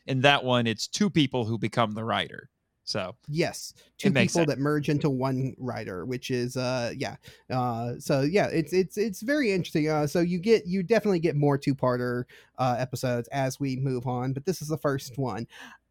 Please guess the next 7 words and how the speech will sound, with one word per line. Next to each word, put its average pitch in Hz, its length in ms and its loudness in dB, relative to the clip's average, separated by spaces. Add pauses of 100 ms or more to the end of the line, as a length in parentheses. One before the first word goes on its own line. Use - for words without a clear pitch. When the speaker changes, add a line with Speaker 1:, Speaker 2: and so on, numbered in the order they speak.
(100)
Speaker 2:
I, 269 680 4 (560)
okay, 175 260 4 (280)
as 170 200 4
much 185 680 2 (420)
as 185 240 2
there 165 240 4
is 139 640 0